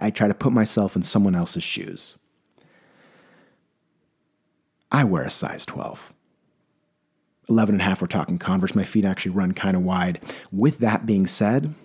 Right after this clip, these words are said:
never really had an issue, uh, sliding into a pair of checkered slip-on Vans. It hasn't been a problem making bunny ears on a pair of Skechers.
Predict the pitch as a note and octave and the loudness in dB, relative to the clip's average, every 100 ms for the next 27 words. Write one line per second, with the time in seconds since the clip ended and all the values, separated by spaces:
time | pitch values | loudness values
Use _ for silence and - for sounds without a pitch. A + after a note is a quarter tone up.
0 | _ _ _ - _ _ _ _ _ _ | _ _ _ -20 _ _ _ _ _ _
1 | _ _ _ _ A#2+ E3+ F#3+ B3+ A3 D3+ | _ _ _ _ -2 0 2 4 6 6
2 | D3 C3+ A2+ B2+ B2+ F2+ - - _ _ | 4 6 4 4 2 2 0 -12 _ _
3 | - _ - F#2 G2 - G#2+ B2 A#2+ G#2 | -20 _ -4 -2 -2 2 2 4 4 4
4 | - G#2+ G2 F2 E2 - A#2+ - B2+ A2+ | 2 2 2 2 -2 -10 -6 -2 2 4
5 | A2 - - G#2+ G2+ F#2 E2 D2+ C#2+ - | 2 2 0 2 4 2 2 -2 -6 -8
6 | - - - _ _ _ _ _ _ _ | -8 -10 -18 _ _ _ _ _ _ _
7 | _ _ _ _ _ _ _ _ _ _ | _ _ _ _ _ _ _ _ _ _
8 | - - A#2+ C#3 E3+ - A#2 B2+ G#2 - | -10 -4 0 2 2 0 2 2 2 0
9 | G#2+ G#2+ A#2+ G2+ G2+ G2+ F#2 F#2 G2 G#2 | 2 2 4 4 4 2 0 2 4 4
10 | F#2 F2+ F2 E2+ F#2 E2+ - D#2+ - - | 2 2 0 0 -2 -2 -2 -4 -4 -10
11 | - - | -12 -16